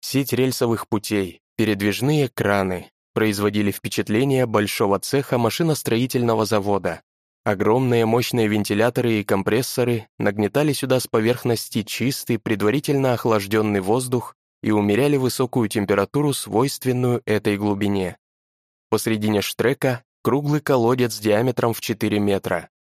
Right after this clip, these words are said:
Его целиком заполняет металлический круг цвета воронёной стали. Это днище подземного снаряда, глубоко ушедшего вниз, в колодец, своей конусовидной буровой вершиной. Толстая крышка откинута к стенке колодца,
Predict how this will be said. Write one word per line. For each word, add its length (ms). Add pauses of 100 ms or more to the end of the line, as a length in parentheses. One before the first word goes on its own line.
(160)
Его 260
целиком 560
заполняет 560
металлический 640
круг 360 (100)
цвета 400
воронёной 500
стали. 500 (440)
Это 260
днище 540
подземного 580
снаряда, 640 (140)
глубоко 520
ушедшего 540
вниз, 540
в 100
колодец, 720
своей 400
конусовидной 800
буровой 420
вершиной. 680 (400)
Толстая 440
крышка 460
откинута 440
к 80
стенке 400
колодца, 680